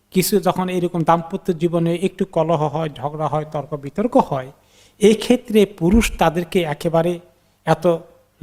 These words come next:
শক্তভাবে শাসন করে, দাপট দেখিয়ে দমন করে নেওয়ার চিন্তা করা, এটা কি খুব ফজিলতের কাজ নাকি? মোটেই না। ওমর রাদিয়াল্লাহু আনহু মক্কার স্টাইল বলেছিলেন, রাসূলুল্লাহ সাল্লাল্লাহু আলাইহি ওয়াসাল্লাম মদিনার স্টাইল গ্রহণ করেছেন।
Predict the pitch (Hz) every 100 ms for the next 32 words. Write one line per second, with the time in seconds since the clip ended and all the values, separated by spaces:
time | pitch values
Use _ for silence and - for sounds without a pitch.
0 | 135 - 180 190 - 254 233 208 - 170
1 | - 240 226 208 147 - _ _ _ _
2 | _ _ 127 165 - 185 160 185 208 170
3 | - 202 208 202 202 220 208 190 190 -
4 | 214 214 175 170 202 254 - _ _ _
5 | - 156 175 180 - 175 156 185 185 170
6 | 170 143 135 - 120 _ _ _ _ _
7 | _ _ _ 135 127 131 117 - _ _
8 | _ _ _ _ _ _ _ _ _ _
9 | _ - 165 160 160 196 196 190 170 180
10 | 175 170 170 175 - 170 170 - 175 175
11 | 165 165 156 143 139 _ _ _ _ 160
12 | - 170 160 160 151 160 170 165 151 160
13 | 156 156 147 - 147 143 143 131 147 139
14 | 123 - 127